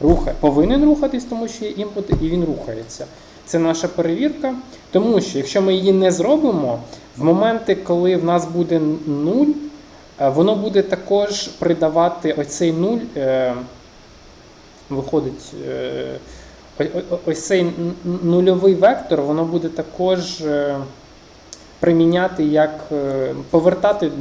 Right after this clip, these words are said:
в сторону нульового вектора. Нам це не потрібно. Нам потрібно, щоб коли ми відпустили клавіші, воно не поверталось в сторону нульового вектора, а щоб залишалось там, де,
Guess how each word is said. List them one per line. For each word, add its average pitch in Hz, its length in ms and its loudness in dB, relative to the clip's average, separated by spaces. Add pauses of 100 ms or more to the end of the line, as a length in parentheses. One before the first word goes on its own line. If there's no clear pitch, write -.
(160)
в - 20 -16
сторону 170 400 4
нульового 160 580 2
вектора. 139 420 0
Нам 170 180 -2
це 175 140 -2
не 165 100 2
потрібно. 139 480 -6
Нам 175 160 0
потрібно, 185 360 0
щоб 180 200 -8
коли 180 140 4
ми 175 120 2
відпустили 180 540 0
клавіші, 254 600 2 (400)
воно 175 180 4
не 180 100 4
поверталось 196 560 2
в - 40 -6
сторону 160 360 2
нульового 147 480 2
вектора, 131 460 -2 (100)
а 139 60 -6
щоб 165 600 0 (280)
залишалось 180 1160 2 (160)
там, 175 360 0
де, 151 480 2